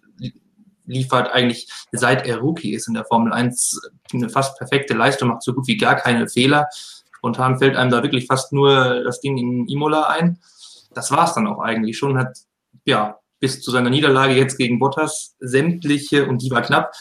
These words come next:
sämtliche Teamkollegen zu null geschlagen, immer im, ähm, im Qualifying. Ja, Latifi, Kubica, okay, aber zu null ist zu null. Also es gab nicht einen einzigen schlechten Tag, wenn man mal so will.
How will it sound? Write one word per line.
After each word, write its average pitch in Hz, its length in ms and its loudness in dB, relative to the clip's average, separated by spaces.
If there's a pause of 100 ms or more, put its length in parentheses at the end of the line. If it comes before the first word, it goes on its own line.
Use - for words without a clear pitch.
sämtliche 135 680 0
Teamkollegen 139 760 -2
zu - 160 0
null 143 240 4
geschlagen, 135 460 -2
immer 151 360 -2
im, 143 420 -8
ähm, 127 400 -4 (280)
im 123 200 -2
Qualifying. 165 600 0 (960)
Ja, - 380 0 (420)
Latifi, 123 580 0
Kubica, 135 560 2
okay, 139 360 4
aber 131 240 2
zu 127 140 -2
null 139 240 4
ist 135 140 -4
zu 120 100 -4
null. 147 180 2
Also 117 120 -2
es - 100 -8
gab 123 180 -2
nicht 120 200 -10
einen 131 340 0
einzigen 123 460 -2
schlechten 120 400 -4
Tag, 117 320 0
wenn 151 100 -6
man 143 100 -8
mal 143 160 -4
so 151 140 -2
will. 175 220 0